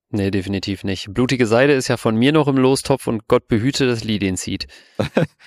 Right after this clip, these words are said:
Speaker 2: Ja, das sind so die Filme, wo die Leute hoffen, dass, äh, dass die
Speaker 1: Ja.
Speaker 2: mir vorbeigezogen werden. Aber die gibt's auch vice versa,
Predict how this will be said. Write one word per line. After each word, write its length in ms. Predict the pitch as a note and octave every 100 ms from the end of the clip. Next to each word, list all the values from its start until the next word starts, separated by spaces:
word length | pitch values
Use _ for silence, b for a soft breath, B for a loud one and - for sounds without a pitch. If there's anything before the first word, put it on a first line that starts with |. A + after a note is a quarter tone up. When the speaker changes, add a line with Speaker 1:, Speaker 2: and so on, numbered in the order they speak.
| b
Speaker 2:
Ja, 180 | F#2+ E2+
das 120 | F#2+
sind 120 | G#2
so 60 | G2
die 100 | G2
Filme, 300 | G2+ G2+ F2+
wo 100 | F#2+
die 80 |
Leute 240 | F2+ F#2+ F2
hoffen, 220 | F2+ E2
dass, 220 | D2+ -
äh, 200 | B1+ D2 C#2 b b b b _
dass 120 | -
die 80 | A2
Speaker 1:
Ja. 120 | G#2+
Speaker 2:
mir 80 | F2+
vorbeigezogen 540 | E2+ F2+ F#2 - D2
werden. 140 | C#2 D2
Aber 100 | E2+
die 120 | F2+
gibt's 180 | A#2 A#2+
auch 100 | E2+
vice 180 | G2+ -
versa, 280 | G2+ G#2